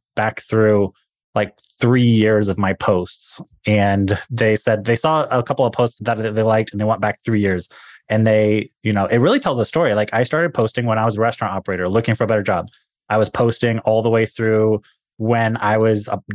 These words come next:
became a part owner of a restaurant franchise. And then I was posting about how I started this little side hustle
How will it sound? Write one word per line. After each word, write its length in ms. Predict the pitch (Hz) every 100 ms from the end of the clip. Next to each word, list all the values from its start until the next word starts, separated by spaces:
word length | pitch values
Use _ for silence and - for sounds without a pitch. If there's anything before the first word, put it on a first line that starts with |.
| -
became 300 | 117 104 107
a 80 | 110
part 260 | - 107 101
owner 360 | 107 113 120
of 140 | - 180
a 60 |
restaurant 360 | 139 98 - 98
franchise. 540 | - 92 98 92 98 -
And 160 | 101
then 140 | 104 107
I 80 | 107
was 180 | 117
posting 380 | 117 - 110 120
about 160 | 123 113
how 100 | 120
I 80 | 120
started 440 | - 107 117 113
this 200 | 120 -
little 200 | 117 123
side 320 | - 117 123
hustle 440 | 117 104 98 92